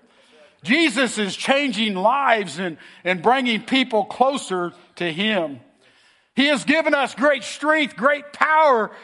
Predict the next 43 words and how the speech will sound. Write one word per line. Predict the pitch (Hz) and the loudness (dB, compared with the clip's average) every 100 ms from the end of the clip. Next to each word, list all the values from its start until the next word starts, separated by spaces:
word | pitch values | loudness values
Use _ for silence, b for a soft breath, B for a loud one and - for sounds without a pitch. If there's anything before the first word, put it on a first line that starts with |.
| B | B
and | - 214 | -2 2
the | 226 | 2
ability | 175 285 330 311 - 240 | 2 2 2 2 0 0
to | 214 | 0
destroy | 208 214 254 277 262 | -2 -2 2 2 2
the | 247 | 0
enemy. | 285 302 226 | 2 2 0
And | 226 220 | 0 -2
we've | 294 | -2
been | 320 269 | -2 -4
talking | - 302 285 240 | 2 2 2 -2
about | 185 185 185 - | 2 4 4 2
that | 185 170 147 B B B - | 0 0 -2 B B B -2
the | 202 | 2
last | 214 208 - | 4 2 -2
few | 220 220 | -2 -2
weeks. | 202 214 196 - | 0 0 -2 -2
And | 208 202 165 B B - | 0 0 -4 B B -6
in | 196 | 0
Luke | 220 302 - | 2 0 -2
ten | - 294 277 | 0 0 0
seventeen, | - 277 262 - 277 294 262 | 0 0 -2 -2 2 2 2
he | 226 | 0
said | - 294 285 | 0 0 0
to | |
his | 269 175 | -4 -2
disciples, | 208 - 294 302 294 240 214 B B B | -4 2 2 2 2 0 -2 B B B
"Behold, | 233 247 320 320 | 2 4 2 2
I | 277 277 | 0 0
have | 202 | 0
given | 285 285 262 | 0 2 2
you | 262 | 4
authority | 247 - 320 311 285 | 2 2 2 4 2
to | 240 | -2
tread | 226 - 311 302 | -2 0 2 2
on | 269 220 | 2 0
serpents | - 285 320 311 214 180 - b b b | 0 2 2 0 -4 -4 -14 b b b
and | 208 - | -4 -2
scorpions | - 302 302 294 226 175 | -2 2 2 0 -4 -4
and | 202 | 0
over | 233 190 | 0 0
the | 180 | -6
power | - 254 277 247 208 175 | -4 0 2 4 2 -4